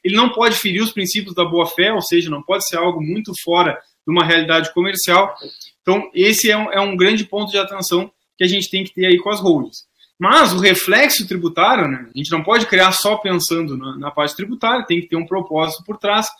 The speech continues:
mas o reflexo tributário ainda hoje é bastante significativo, principalmente quando a gente fala da, da, da operação da atividade rural, né, os impostos sobre a atividade rural, sobre a comercialização dos grãos,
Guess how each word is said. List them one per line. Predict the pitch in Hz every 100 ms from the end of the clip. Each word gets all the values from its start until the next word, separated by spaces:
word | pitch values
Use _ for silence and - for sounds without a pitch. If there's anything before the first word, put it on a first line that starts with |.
| _ _
mas | 202 202
o |
reflexo | 214 202 208 220 226 214
tributário | 208 196 196 196 208
ainda | 196 214 208
hoje | 175 202 185 175
é | 190 - _ - -
bastante | 180 175 185 185
significativo, | 208 202 196 - 185 - 220 202 -
principalmente | 240 311 302 277 233 208 220 -
quando | 220
a |
gente | 220 -
fala | 196 202 202
da, | 180 202 - - _ _ -
da, | 180 185 180 170 156 156 151 147 143 139 139 135
da | 170 190
operação | - 269 277 240 220 240
da | 208
atividade | - 180 180
rural, | 165 165 160 127
né, | 123
os | -
impostos | 143 - 185 226 202 - -
sobre | 175 175 165
a | 147
atividade | - 151 151 147 147
rural, | 139 170 175
sobre | 156 147
a | -
comercialização | 175 175 160 - 151 147 143 - 151
dos | 151 151
grãos, | 151 180